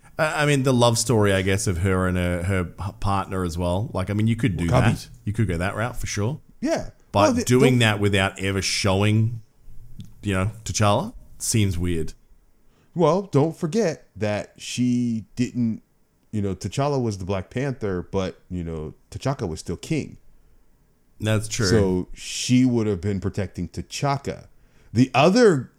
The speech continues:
Speaker 2: um, Dora were, were escorting, uh, T'Challa whenever he went somewhere. But she,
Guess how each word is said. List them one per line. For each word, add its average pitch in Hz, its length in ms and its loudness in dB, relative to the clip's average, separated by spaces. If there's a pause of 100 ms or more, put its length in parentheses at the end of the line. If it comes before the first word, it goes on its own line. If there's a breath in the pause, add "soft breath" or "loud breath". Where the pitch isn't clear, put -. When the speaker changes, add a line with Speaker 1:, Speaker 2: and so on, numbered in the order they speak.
Speaker 2:
um, 90 500 -4 (120)
Dora 90 680 -2
were, 87 560 -4
were 87 220 -6 (220)
escorting, 87 960 -6 (160)
uh, 73 340 -10 (220)
T'Challa 127 500 0
whenever 87 300 -6
he 85 120 -8
went 80 240 -10
somewhere. 57 440 -8 (340 soft breath)
But 139 160 -6
she, 123 760 0